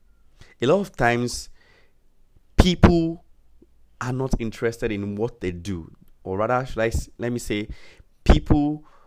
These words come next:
are not committed to their jobs. So because of that, they take the job with levity, and when they see opportunities for them to add value, they take a back seat.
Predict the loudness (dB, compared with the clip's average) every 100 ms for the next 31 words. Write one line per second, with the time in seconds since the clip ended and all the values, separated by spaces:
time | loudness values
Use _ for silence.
0 | -20 _ _ _ -20 -20 _ -8 -4 0
1 | 0 0 -2 -2 6 6 6 2 -4 -6
2 | -4 -2 -2 -6 -18 -20 _ _ _ -20
3 | -20 -6 -2 -2 -2 -2 -2 -2 2 2
4 | 4 2 2 -14 -20 -6 -2 6 6 6
5 | -2 0 0 0 -2 -4 -4 -4 -6 -8
6 | -10 -14 _ _ _ _ _ _ -4 -2
7 | 0 4 4 4 0 -2 -6 -14 _ -10
8 | -2 -2 0 -4 -2 -2 -4 -4 -2 -2
9 | -4 _ -20 -20 -2 0 2 2 0 -4
10 | -6 -6 -8 _ _ -18 -10 -8 -4 0
11 | 2 0 -2 -2 -4 -8 -20 _ _ _
12 | _ _ _ _ _ -10 -4 -2 -2 -4
13 | -8 -10 -14 -16 -20